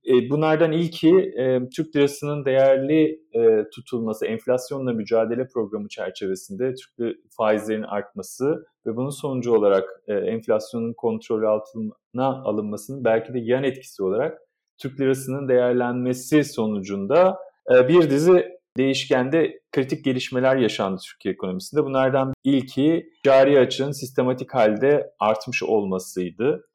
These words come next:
Em, bir diğeri, e, Türkiye'deki üretim yapısının imalat ve, e, imalat sanayi ya da genel olarak sanayi ve tarımda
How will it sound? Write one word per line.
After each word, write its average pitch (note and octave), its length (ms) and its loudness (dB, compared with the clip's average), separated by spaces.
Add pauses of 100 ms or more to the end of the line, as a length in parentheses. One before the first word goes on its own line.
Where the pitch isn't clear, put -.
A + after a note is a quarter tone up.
(140)
Em, B2 640 0
bir C#3+ 260 2
diğeri, D#3 760 4 (260)
e, B2 40 -6 (240)
Türkiye'deki C#3 1160 0
üretim B2+ 340 -2
yapısının C#3 600 -6
imalat A#2 600 -2
ve, C3+ 280 0 (140)
e, G#2 100 -8
imalat A#2+ 440 -4
sanayi A#2+ 600 -6
ya G#2 80 -2
da A2 60 2
genel G#2+ 220 -4
olarak A2+ 340 0
sanayi A#2+ 640 -10 (220)
ve C3 320 0 (100)
tarımda A#2 560 2